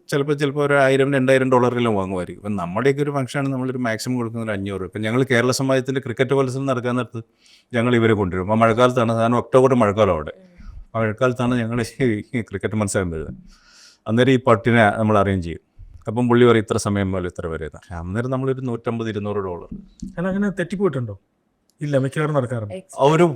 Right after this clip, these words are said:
Speaker 1: ചാൻസ് വൺ പെർസെന്റ് ആണ് എൻ്റെ എക്സ്പീരിയൻസ്. ഞാൻ ഇരുപത്തെട്ട് വർഷമായിട്ട് ഇന്തോനേഷ്യ ജീവിക്കുന്നത്. ഞാൻ ഇത് പല കാര്യങ്ങളും നമ്മൾ ഈ ഇവർ ത്രൂ അറേഞ്ച് ചെയ്തിട്ട് പോലും അതൊരു വൺ പെർസെന്റ് ലെസ് ചാൻസേ ഉള്ളൂ. വൺ പെർസെന്റ്. അപ്പം ഒരു പ്രാവശ്യം ഞങ്ങൾ ക്രിക്കറ്റ് മത്സരത്തിനിടയ്ക്ക് മഴ പെയ്തു. അപ്പോൾ ഞങ്ങൾ പുള്ളിയെ വിളിച്ചു. അപ്പോൾ പുള്ളി ഫോൺ എടുത്തോട്ട് ചോദിച്ചു, "മഴ പെയ്തല്ലേ,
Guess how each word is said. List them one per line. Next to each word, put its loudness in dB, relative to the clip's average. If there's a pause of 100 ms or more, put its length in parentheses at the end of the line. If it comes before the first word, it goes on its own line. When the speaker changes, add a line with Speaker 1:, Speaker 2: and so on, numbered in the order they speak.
(160)
Speaker 1:
ചാൻസ് 6
വൺ 6
പെർസെന്റ് 2
ആണ് 2
എൻ്റെ 0
എക്സ്പീരിയൻസ്. -2
ഞാൻ 0
ഇരുപത്തെട്ട് 0
വർഷമായിട്ട് 0
ഇന്തോനേഷ്യ 0
ജീവിക്കുന്നത്. -2
ഞാൻ -2
ഇത് -6 (100)
പല 4
കാര്യങ്ങളും 6
നമ്മൾ 4
ഈ 4
ഇവർ 4
ത്രൂ 0
അറേഞ്ച് 0
ചെയ്തിട്ട് -4
പോലും -6
അതൊരു 0
വൺ 0
പെർസെന്റ് -2
ലെസ് -4
ചാൻസേ -8
ഉള്ളൂ. -18 (100)
വൺ -8
പെർസെന്റ്. -8
അപ്പം -6
ഒരു -2
പ്രാവശ്യം 2
ഞങ്ങൾ -2
ക്രിക്കറ്റ് -2
മത്സരത്തിനിടയ്ക്ക് -4
മഴ 0
പെയ്തു. -2 (440)
അപ്പോൾ 0
ഞങ്ങൾ 0
പുള്ളിയെ 2
വിളിച്ചു. 2
അപ്പോൾ -2
പുള്ളി 2 (140)
ഫോൺ 8
എടുത്തോട്ട് 4
ചോദിച്ചു, -2
"മഴ 2
പെയ്തല്ലേ, 2